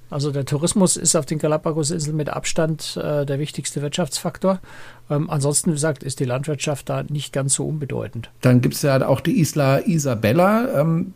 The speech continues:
Speaker 2: sind da Vulkane drauf oder wa-, was erkenne ich da?
Speaker 1: Ja, ja, das sind Vulkane. Also du läufst auch ganz oft über dieses schwarze Vulkangestein, diese ganz, äh,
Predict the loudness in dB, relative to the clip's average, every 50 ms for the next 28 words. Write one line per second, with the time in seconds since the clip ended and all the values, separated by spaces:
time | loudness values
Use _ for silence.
0 | -18 -20 -16 -14 -4 2 4 6 6 6 4 4 6 6 6 6 4 2 0 2
1 | 4 4 4 4 4 4 2 4 4 4 4 6 6 6 6 6 6 4 4 2
2 | 0 -4 -2 2 4 6 8 8 6 4 2 0 0 0 2 0 -2 -2 2 6
3 | 8 8 10 10 8 8 6 6 6 6 6 6 4 4 4 4 4 6 6 4
4 | 4 4 4 2 2 0 0 2 2 2 2 2 0 -2 -2 -2 -2 0 -2 0
5 | 0 0 0 -2 -2 -2 -2 -2 -2 -2 -2 -2 -2 -2 -2 -2 -4 -4 -4 -2
6 | -2 0 0 2 2 0 0 0 -2 0 2 2 2 2 2 0 -2 -4 -4 -4
7 | -4 -4 -6 -6 -6 -6 -4 -2 -2 -2 -2 -2 -4 -6 -6 -6 -6